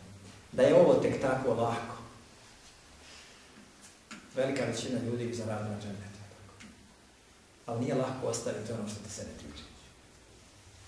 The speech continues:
Zaista nije lako ostaviti. I Allah uzvišeni spominje tu osobinu. I naglašavamo da čovjek,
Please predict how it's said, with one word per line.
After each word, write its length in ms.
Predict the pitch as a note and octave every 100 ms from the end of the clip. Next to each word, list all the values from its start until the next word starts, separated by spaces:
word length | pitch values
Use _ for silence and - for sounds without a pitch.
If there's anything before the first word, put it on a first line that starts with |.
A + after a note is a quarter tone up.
| - - - - - -
Zaista 340 | - C#3 B2+ A2+
nije 160 | A2+
lako 280 | - A2 - -
ostaviti. 320 | - - - - - - - - - -
I 40 |
Allah 240 | C3 D#3+ D3+
uzvišeni 340 | - C#3+ C3+
spominje 380 | B2 D#3+ D3 B2+
tu 140 | B2+
osobinu. 360 | B2 A#2+ A#2 - - - - - - - -
I 20 | A#2+
naglašavamo 500 | A#2+ D3 D#3 C3+ A#2
da 200 | A2 -
čovjek, 420 | F3+ - -